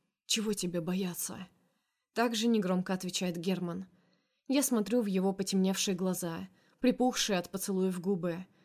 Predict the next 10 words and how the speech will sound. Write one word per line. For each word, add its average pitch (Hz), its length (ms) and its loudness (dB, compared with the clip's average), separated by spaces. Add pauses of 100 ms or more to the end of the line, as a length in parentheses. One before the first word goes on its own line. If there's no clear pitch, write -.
(160)
ловлю 214 400 6
ртом 208 380 0
вкусное 202 520 -4
дыхание 190 680 -4 (360)
и 214 60 -6
вдруг 254 320 0
отчётливо 240 480 0
понимаю, 214 500 0
что - 200 -6
влюбилась. 190 720 -2